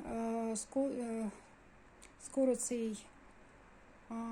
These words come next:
ця картина буде прикрашати мою домівку. Ось так в мене вийшов відшив. Ще раз показую, повинно було вийти ось так, да? Темне,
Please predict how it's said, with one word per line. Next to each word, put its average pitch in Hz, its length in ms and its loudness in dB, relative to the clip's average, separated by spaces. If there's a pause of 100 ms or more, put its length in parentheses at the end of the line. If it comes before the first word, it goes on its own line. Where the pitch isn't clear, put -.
(280)
ця 254 160 2
картина 254 540 2
буде 233 220 2
прикрашати 214 760 -2
мою 208 440 4
домівку. 202 640 0 (1120)
Ось 254 320 2
так 240 220 -2 (160)
в 220 40 -4
мене 208 300 2
вийшов 247 440 0 (680)
відшив. 208 480 2 (440)
Ще 220 200 4
раз 196 140 0
показую, 202 560 0
повинно 233 380 4
було 214 200 2
вийти 214 380 0
ось 202 220 0
так, 285 400 2 (380)
да? 247 180 2 (280)
Темне, 311 400 2